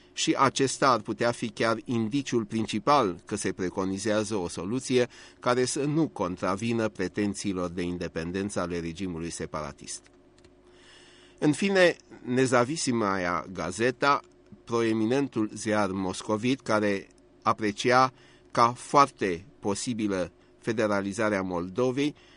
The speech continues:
și ca soluția preferată de Moscova, are reputația unei publicații independente, dar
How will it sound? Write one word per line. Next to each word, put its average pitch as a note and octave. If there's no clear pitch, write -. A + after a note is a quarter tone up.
și C3
ca A#2
soluția A#2
preferată G#2+
de C2
Moscova, C3
are C#3+
reputația B2+
unei G#2+
publicații A#2
independente, A2
dar C3